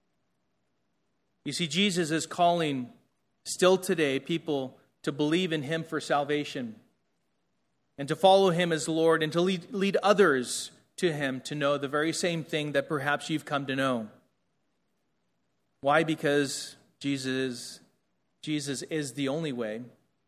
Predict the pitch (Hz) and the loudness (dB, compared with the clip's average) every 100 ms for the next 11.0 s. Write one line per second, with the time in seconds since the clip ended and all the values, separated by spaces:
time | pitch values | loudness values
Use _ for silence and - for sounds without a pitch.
0 | _ _ - - _ _ - 160 156 139 | _ _ -20 -20 _ _ -8 -2 -2 0
1 | 147 165 151 - 135 104 117 - - _ | -2 0 -4 -6 -10 -10 -10 -18 -20 _
2 | _ _ _ _ _ _ _ _ _ - | _ _ _ _ _ _ _ _ _ -8
3 | 160 147 139 123 135 127 131 123 120 110 | -2 2 0 0 -2 0 0 -2 -2 -4
4 | 107 - - _ _ _ _ _ _ _ | -8 -20 -20 _ _ _ _ _ _ _
5 | _ 143 143 143 147 143 147 135 135 127 | _ -8 0 0 0 -4 -8 -6 -8 -6
6 | 135 123 120 117 131 113 131 113 123 107 | -4 -2 -4 -6 -6 -6 -8 -6 -8 -8
7 | 101 - _ _ _ _ _ _ _ _ | -12 -18 _ _ _ _ _ _ _ _
8 | _ _ _ _ _ _ - 131 139 139 | _ _ _ _ _ _ -12 -8 -4 -4
9 | 123 - 139 131 113 - _ _ _ _ | -6 -8 -4 -4 -4 -10 _ _ _ _
10 | 110 98 113 131 120 107 92 98 - - | -18 -10 -6 -4 -4 -6 -8 -14 -16 -16